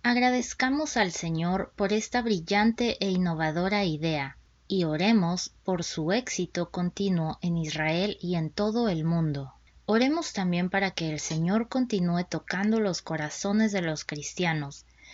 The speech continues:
moviéndolos a dar generosamente mientras Puentes para la Paz, Bridges for Peace, trabaja para lograr suplir el creciente número de solicitudes de ayuda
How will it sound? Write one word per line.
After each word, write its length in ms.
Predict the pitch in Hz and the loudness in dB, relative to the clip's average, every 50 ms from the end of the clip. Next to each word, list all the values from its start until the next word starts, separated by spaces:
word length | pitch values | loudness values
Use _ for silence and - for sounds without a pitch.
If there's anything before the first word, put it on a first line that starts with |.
| - - - _ | -20 -20 -10 _
moviéndolos 880 | - 196 190 175 160 180 202 208 226 233 247 247 247 247 247 240 - 196 | 0 0 0 2 2 2 4 6 6 6 6 4 4 2 2 0 -2 -2
a 120 | 175 165 | -4 -4
dar 280 | 156 170 185 208 220 220 | 0 2 4 4 2 2
generosamente 1200 | - 240 226 208 180 175 175 175 170 - - 165 165 165 185 214 220 208 - - 170 175 165 - - | 0 0 0 2 2 0 0 -2 -4 -4 -4 -2 0 2 2 4 4 2 2 0 -2 -2 -2 -4 -4
mientras 540 | - 190 185 180 180 165 - 170 160 - - | 0 0 2 2 2 0 0 -2 -4 -4 -6
Puentes 420 | - - 180 185 190 - 220 220 - | -6 -4 -2 -2 -2 -2 -6 -6 -4
para 240 | - 226 226 226 | -2 0 0 2
la 240 | 226 226 233 226 - | 2 0 0 -2 0
Paz, 380 | - 190 180 185 190 - - - _ _ _ - - | 0 0 2 0 -2 -6 -14 -20 _ _ _ -18 -12
Bridges 460 | 165 156 170 170 165 - 196 202 - | -4 -2 0 0 0 0 -2 -2 -2
for 200 | - 247 240 226 | -2 -4 -4 -2
Peace, 380 | - - 226 214 214 - - - - - - | 0 2 2 2 2 -2 -8 -16 -20 -20 -10
trabaja 760 | - - 180 165 151 151 170 190 214 220 - - 233 233 226 - | -6 -2 0 0 0 2 4 4 4 4 2 0 0 0 0 -2
para 180 | 208 180 175 165 | -2 0 0 0
lograr 600 | 156 147 151 147 160 160 180 185 196 202 - - - | 0 -2 -2 -4 -2 2 2 2 2 2 0 -6 -12
suplir 800 | - - - - 175 156 - _ 190 202 226 240 220 208 214 - - - - | -12 -8 -6 -6 -6 -6 -6 _ -2 0 2 4 2 2 0 -4 -10 -6 -2
el 220 | 190 185 170 - | -2 -2 -2 -2
creciente 580 | 175 156 160 - - - 202 214 220 220 240 240 | -4 -6 -6 -6 -4 -2 0 0 0 2 2 4
número 460 | 233 220 214 208 208 208 214 208 196 | 4 4 4 4 4 2 2 0 0
de 160 | 185 165 160 | 0 -2 -2
solicitudes 920 | - - 170 156 156 156 - - 156 151 - - 202 214 220 247 254 233 208 | -2 -4 -4 -4 -4 -6 -6 -6 -8 -8 -4 -2 0 2 2 2 2 2 0
de 100 | 190 165 | 0 0
ayuda 640 | 151 151 151 156 196 214 214 180 165 165 190 - | 0 -2 -2 0 0 2 2 2 2 0 -2 -4